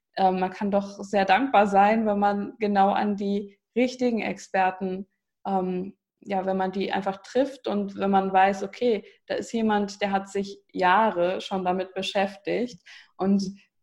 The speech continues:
der, ja, der kann mir einfach weiterhelfen oder kann auch seine Sicht der Dinge nochmal wiedergeben und, ähm, ja, es ist,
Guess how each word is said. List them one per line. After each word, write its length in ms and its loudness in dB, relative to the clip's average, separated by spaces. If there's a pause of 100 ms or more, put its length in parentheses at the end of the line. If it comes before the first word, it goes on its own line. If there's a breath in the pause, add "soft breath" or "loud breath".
(120)
der, 440 4 (180)
ja, 280 8
der 160 2
kann 220 -2
mir 100 2
einfach 340 2
weiterhelfen 720 4
oder 160 -2
kann 200 -4
auch 120 -4
seine 360 0
Sicht 400 -8 (100)
der 100 -2
Dinge 260 -2
nochmal 480 -2
wiedergeben 720 -2
und, 360 -6 (160)
ähm, 320 -4 (520)
ja, 220 2
es 80 -4
ist, 400 -10